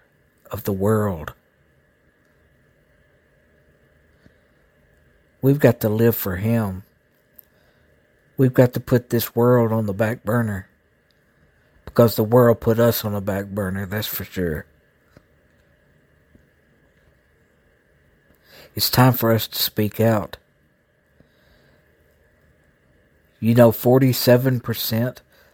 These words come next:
of Christians today believe we are in the end times. And thirty percent of the non-believers believe we are in the end times.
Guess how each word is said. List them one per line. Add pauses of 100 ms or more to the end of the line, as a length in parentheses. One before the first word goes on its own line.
of
Christians
today
believe
we
are
in
the
end
times. (1600)
And
thirty
percent
of
the
non-believers
believe
we
are
in
the
end
times.